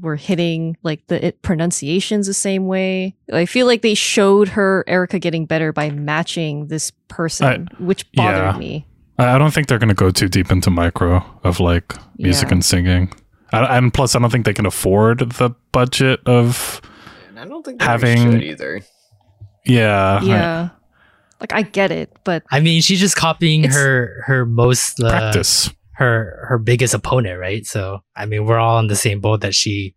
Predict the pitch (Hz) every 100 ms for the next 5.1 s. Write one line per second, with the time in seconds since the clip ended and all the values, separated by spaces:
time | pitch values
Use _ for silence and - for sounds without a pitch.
0 | - 110 98 - 117 104 95 95 95 95
1 | 180 160 160 95 95 151 151 156 165 _
2 | - 95 110 101 - 95 95 95 120 -
3 | 127 123 127 131 117 123 - 120 120 113
4 | 107 104 - 110 117 104 - _ - 120